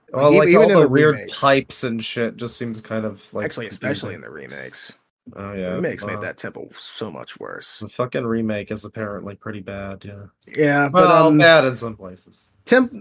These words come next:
Speaker 1: the, uh, the water temple from Ocarina of Time, that's a really nice, complex dungeon that I think would be good to, like,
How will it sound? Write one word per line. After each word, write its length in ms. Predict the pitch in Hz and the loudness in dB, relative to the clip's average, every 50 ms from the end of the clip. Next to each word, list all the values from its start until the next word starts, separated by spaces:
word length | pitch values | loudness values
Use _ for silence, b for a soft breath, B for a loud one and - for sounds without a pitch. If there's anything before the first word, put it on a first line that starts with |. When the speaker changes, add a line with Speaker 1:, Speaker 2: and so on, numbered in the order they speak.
| 190 | -10
Speaker 1:
the, 300 | 202 190 180 196 196 185 | -4 0 2 4 6 6
uh, 180 | 185 180 175 170 | 6 6 6 6
the 80 | 165 170 | 4 4
water 280 | 156 175 180 196 202 196 | 4 6 6 6 4 4
temple 240 | - 208 196 196 | 2 2 2 0
from 200 | - 196 185 175 | 0 0 0 0
Ocarina 240 | - 180 175 175 175 | 0 0 0 2 0
of 80 | 165 156 | 0 0
Time, 640 | - 175 165 156 160 160 160 160 160 160 165 160 - _ | 0 0 2 4 4 4 2 2 0 -2 -4 -6 -8 _
that's 220 | - 143 147 147 160 | -2 0 0 2 2
a 60 | 147 | 4
really 240 | 147 151 151 151 143 | 4 6 6 4 4
nice, 260 | 143 139 143 143 135 | 2 0 -2 -2 -4
complex 420 | - 147 131 131 - 139 139 135 | -4 -6 -4 -2 -2 -4 -4 -4
dungeon 380 | - 135 131 131 127 131 135 131 | -8 -6 -6 -4 -4 -4 -4 -4
that 140 | 131 127 127 | -2 -2 -4
I 60 | 127 | -4
think 240 | 127 - 131 127 131 | -6 -6 -8 -6 -4
would 100 | 139 135 | -4 -2
be 140 | 131 131 127 | -2 -2 0
good 240 | 131 135 131 131 - | 0 0 -2 -2 -4
to, 140 | - 139 123 | -4 -4 -4
like, 340 | 120 120 117 120 113 - | -2 -4 -6 -8 -12 -16